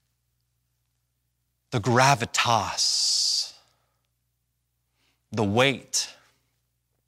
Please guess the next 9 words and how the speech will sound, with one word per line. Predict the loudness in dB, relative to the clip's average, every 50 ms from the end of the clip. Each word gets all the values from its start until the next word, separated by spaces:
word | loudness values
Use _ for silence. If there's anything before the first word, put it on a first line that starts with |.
| _ _ _ _ _ _ _ _ _ _ _ _ _ -20 -20 -20 _ _ -8
the | -4 -2 0
significance | 0 0 0 0 -2 -2 -4 -4 -2 0 0 0 0 -2 -6 -10 -12 -12 -18 -20 -20 _ -6 -4 -2 -2 -2 -2 -2 -4 -6 -6 -10 -12 -14 -16 -20 _ _ _ _ _ _ _ _ _ _ _ _ _ _ _ _ _ _ _ _ _ _ _ _ _
of | -6 -4 0 2
that | 2 2 2 2 -2
which | -4 -4 -2 -4
is | -4 -6 -8 -10
required | -14 -16 -8 -4 -2 0 0 0 -2 -2 -4 -6 -4
just | -2 0 2 2 2 2 0 0 0 -2 -4 -4 _ -14
to | -20